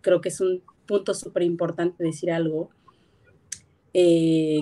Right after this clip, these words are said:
que nosotras como madres biológicas no pretendemos, no vamos por un título, el título de mamá. Nosotras no venimos a competir con nadie,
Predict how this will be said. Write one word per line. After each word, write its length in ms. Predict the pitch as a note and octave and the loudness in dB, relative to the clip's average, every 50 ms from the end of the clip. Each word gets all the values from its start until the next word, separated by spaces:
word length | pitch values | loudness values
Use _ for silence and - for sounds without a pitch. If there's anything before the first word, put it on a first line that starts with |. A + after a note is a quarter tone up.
| D3 | 0
que 100 | - G3 | 2 4
nosotras 480 | F#3+ F#3+ F3 - A3 G3+ - - - - | 4 4 4 2 0 -2 -2 -4 -6 -6
como 220 | - G3 F#3 E3+ | -4 -2 0 0
madres 360 | F3 F#3 F#3 F#3+ G#3 G3+ F#3+ F3+ | 2 2 0 0 0 -2 -2 0
biológicas 520 | F3+ E3+ F#3 F#3 F#3+ F#3 E3+ - F3 F3 | 0 0 0 -2 -4 -8 -12 -10 -6 -2
no 180 | F#3+ G3+ G3 G3 | 0 0 0 0
pretendemos, 1000 | - G#3 G3 - - F3 E3 E3+ E3+ F#3 F#3+ F#3+ F#3 F3+ F3+ F#3+ F#3+ - - - _ _ - - - | -2 -4 -4 -2 0 2 4 4 4 4 2 2 0 0 0 -2 -4 -8 -20 -20 _ _ -20 -10 -6
no 160 | G3+ G#3 G#3 | -4 -2 0
vamos 300 | G#3 G#3 G#3+ G#3+ G#3 - | 0 -2 -2 -4 -8 -8
por 180 | - F#3 F3 F3 | -4 -2 0 0
un 160 | F#3 F#3 F3+ | 0 -2 -2
título, 400 | G#3 F#3+ F3 - E3 D3+ D3 C#3+ - - _ _ _ | -6 -6 -4 -2 -2 -2 -4 -6 -12 -20 _ _ _
el 160 | - F3 D#3+ - | -12 -12 -10 -8
título 340 | F3+ E3+ - F#3 F3+ F3 | -10 -8 -6 -2 0 0
de 100 | F3 E3+ | 2 2
mamá. 400 | E3 D3+ C#3+ C#3+ C#3+ C#3+ C#3+ C#3 - _ _ _ _ _ _ _ _ _ _ _ _ _ _ _ _ - | 0 0 0 0 0 0 -2 -4 -10 _ _ _ _ _ _ _ _ _ _ _ _ _ _ _ _ -2
Nosotras 680 | F#3 E3 D#3+ D#3+ - F3 E3+ E3+ F#3+ F#3 F#3 F#3 F3+ F#3+ | 0 0 0 0 0 0 0 0 0 -2 -2 -2 0 0
no 160 | F3+ F3 F3 | 0 0 2
venimos 600 | F3 F3 F3+ F3 F3+ F3+ F3 F3 F3+ F3 - - - | 2 2 2 2 2 2 2 0 0 -2 -6 -10 -10
a 200 | G3 E3+ D#3+ - | -8 -8 -8 -6
competir 420 | F3 E3 D#3+ E3+ - - D#3+ E3 | -6 -6 -6 -4 -4 -4 -4 -2
con 220 | - E3+ D#3+ D#3+ | -2 0 2 2
nadie, 320 | D#3+ D#3+ E3 E3 E3 E3+ | 2 2 2 0 0 0